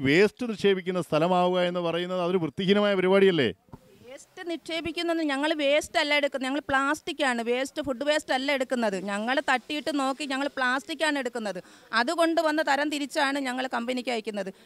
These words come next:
Speaker 2: ഇവിടെ കാലാകാലം തൊട്ട് ഞങ്ങൾ കൂട്ടിയിടുന്നില്ല. തരം തിരിക്കുന്നത് സി കെ സി കമ്പനിക്ക് പോകുന്നുണ്ട്. ആക്രി സാധനങ്ങൾ ആക്രിക്കാർക്ക് കൊടുക്കുന്നുണ്ട്. ഞങ്ങൾ നിത്യേന ഇത് കൂട്ടിയിടുന്നില്ല. ഞങ്ങൾ ഈ ഗ്രൗണ്ടെന്നും പറഞ്ഞ് ഗ്രൗണ്ടിൽ വലിച്ചെറിയുന്നില്ല.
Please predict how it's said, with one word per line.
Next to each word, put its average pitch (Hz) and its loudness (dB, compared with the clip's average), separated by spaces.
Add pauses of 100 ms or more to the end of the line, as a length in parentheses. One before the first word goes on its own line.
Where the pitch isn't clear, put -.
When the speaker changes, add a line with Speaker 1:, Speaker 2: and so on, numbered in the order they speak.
(200)
Speaker 2:
ഇവിടെ 285 -4
കാലാകാലം 311 2
തൊട്ട് 311 -2
ഞങ്ങൾ 285 -4 (100)
കൂട്ടിയിടുന്നില്ല. 294 -4 (440)
തരം 262 0
തിരിക്കുന്നത് 311 -4
സി 294 -6
കെ 302 0
സി 339 -10
കമ്പനിക്ക് 302 -2
പോകുന്നുണ്ട്. 262 -4 (360)
ആക്രി 285 -8
സാധനങ്ങൾ 311 0 (100)
ആക്രിക്കാർക്ക് 311 -2
കൊടുക്കുന്നുണ്ട്. 269 0 (300)
ഞങ്ങൾ 269 -2 (120)
നിത്യേന 302 -4
ഇത് 311 -10
കൂട്ടിയിടുന്നില്ല. 320 -4 (640)
ഞങ്ങൾ 269 -4
ഈ - -6
ഗ്രൗണ്ടെന്നും 294 -2
പറഞ്ഞ് 302 -4
ഗ്രൗണ്ടിൽ 285 -2
വലിച്ചെറിയുന്നില്ല. 311 -4